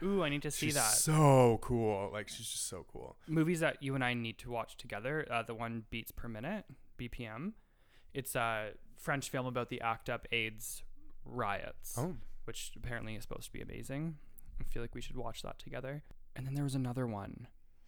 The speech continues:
Speaker 1: Uh, Sunday School. Oh, fuck, I don't wanna get this wrong. Saturday Church. That's embarrassing. Um, and it's about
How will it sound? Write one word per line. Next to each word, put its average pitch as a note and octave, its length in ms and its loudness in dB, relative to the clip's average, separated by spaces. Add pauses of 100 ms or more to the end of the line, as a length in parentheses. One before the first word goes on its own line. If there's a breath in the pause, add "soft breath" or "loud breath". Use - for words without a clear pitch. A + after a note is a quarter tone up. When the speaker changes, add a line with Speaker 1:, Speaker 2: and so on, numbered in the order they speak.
(380 soft breath)
Speaker 1:
Uh, G2+ 440 -4 (360)
Sunday - 1400 0
School. G#3 640 0 (280 soft breath)
Oh, A#2+ 180 -6
fuck, A#2 180 -4
I - 40 -4
don't A#2+ 100 -2
wanna A#2 140 -4
get A2+ 140 -6
this - 140 -10
wrong. - 240 -8 (880 soft breath)
Saturday D3 420 10
Church. - 520 0 (200)
That's A2 200 -2
embarrassing. - 520 -4 (320 loud breath)
Um, A2+ 360 0
and A#2+ 120 -2
it's A#2+ 140 -6
about A#2 420 0